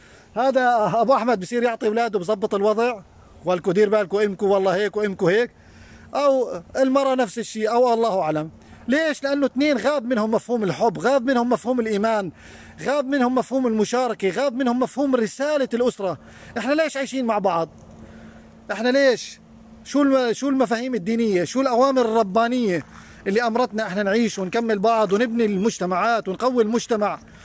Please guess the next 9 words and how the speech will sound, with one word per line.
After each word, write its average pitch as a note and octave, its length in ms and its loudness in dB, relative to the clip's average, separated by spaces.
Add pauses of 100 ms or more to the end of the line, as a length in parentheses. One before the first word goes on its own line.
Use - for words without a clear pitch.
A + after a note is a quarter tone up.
(680)
فعند A3 560 -2
غياب C4 420 -2
المفاهيم A3 680 -2
الدينية A3 720 0
والمفاهيم A3 680 0
الإنسانية A#3+ 840 -2 (520)
ومفهوم G#3+ 500 0
الدور، A3+ 460 4 (500)
بطل C#4+ 360 -4